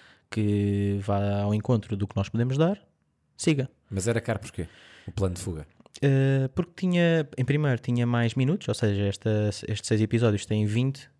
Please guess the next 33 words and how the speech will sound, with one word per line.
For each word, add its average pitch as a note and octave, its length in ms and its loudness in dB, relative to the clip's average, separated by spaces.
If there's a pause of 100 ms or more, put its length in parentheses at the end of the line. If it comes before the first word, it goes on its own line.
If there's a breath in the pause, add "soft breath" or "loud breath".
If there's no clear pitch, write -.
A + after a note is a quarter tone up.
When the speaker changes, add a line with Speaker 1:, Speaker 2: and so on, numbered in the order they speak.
(120)
Speaker 1:
este G#2+ 200 -2
tinha G#2 160 -2
quarenta G2+ 260 0
e G2+ 60 -4
cinco. C3 420 -4
Speaker 2:
Ok. G#2 340 -8 (120)
Cada F#2 160 0
Speaker 1:
E G2+ 40 0
Speaker 2:
episódio? A2+ 300 -2 (140)
Speaker 1:
yeah. G2 260 -2 (340)
E A2 200 0
tem A2+ 260 2
muito A#2+ 420 2
mais A2 1040 -2
locations, G#2 760 0
e G#2+ 100 -6
mais G2+ 200 2
atores, G#2 600 2
e - 20 -10
mais G2 220 2
logística, G2+ 680 0
mais F#2+ 180 -2
produção. G2 540 -2 (440)
Speaker 2:
Locations F#2 400 -4
Speaker 1:
Ou G2+ 40 -6
seja, - 120 -8
Speaker 2:
tipo F#2 760 -8 (160)
Speaker 1:
sets, - 500 -4
ou F#2+ 80 -4
Speaker 2:
tipo - 140 -4
Speaker 1:
seja, F#2 60 -2
Speaker 2:
Tóquio. F#2 320 0 (920)
Speaker 1:
Exato. G#2 380 0